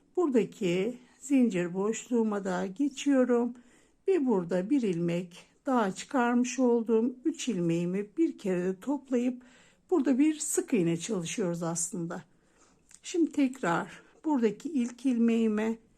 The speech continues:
üçlü trabzan, bir, iki, üç, dört, beş zincir, ikinci ilmeğime ikili yarım trabzan,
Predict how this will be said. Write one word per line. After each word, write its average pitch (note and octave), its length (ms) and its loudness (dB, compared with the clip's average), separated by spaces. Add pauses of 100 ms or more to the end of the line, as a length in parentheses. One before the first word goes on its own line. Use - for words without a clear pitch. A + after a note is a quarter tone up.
(520)
üçlü G#3 460 -2
trabzan, A3+ 840 -2 (160)
bir, G3+ 300 -6
iki, - 380 -12
üç, F#3+ 600 -6 (260)
dört, F#3 360 -2 (200)
beş A#3+ 240 -2
zincir, A#3+ 680 0 (520)
ikinci A3 500 0
ilmeğime G3 880 0 (300)
ikili F#3 760 -4 (100)
yarım G3 400 -2
trabzan, A#3 880 -2